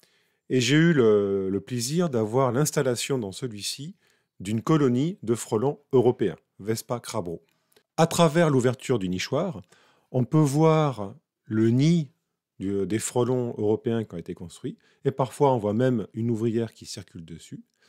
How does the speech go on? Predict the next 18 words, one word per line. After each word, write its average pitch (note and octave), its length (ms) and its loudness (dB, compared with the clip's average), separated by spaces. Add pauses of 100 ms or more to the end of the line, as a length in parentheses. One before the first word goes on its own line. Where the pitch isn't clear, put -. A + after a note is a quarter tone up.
(640)
Et D#3+ 220 6
le, G#2+ 1000 2
le, F#2 400 -10
l'intérêt, B2 540 0
c'est - 140 -4
qu'on A2+ 140 -6
peut A2+ 120 -6
voir B2 240 0
l'activité A2 680 -4
des F#2 100 -6
frelons, F#2 500 -12
on D3+ 60 -6
peut C3+ 140 2
voir C3 200 4
les A2+ 120 2
gardiennes C3 480 0
à G#2+ 80 -8
l'entrée G#2+ 500 -10